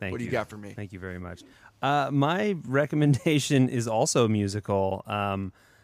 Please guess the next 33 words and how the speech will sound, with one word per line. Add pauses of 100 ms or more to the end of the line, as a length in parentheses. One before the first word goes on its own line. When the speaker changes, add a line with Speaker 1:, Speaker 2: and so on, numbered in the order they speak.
(140)
Speaker 1:
I
have
been
listening
to
this
album (380)
so
much,
and
it
is
the
exact
opposite
of
what
Andy
just
recommended. (420)
This
is
an
album
that
came
out
last
year
during
the
pandemic, (380)
but,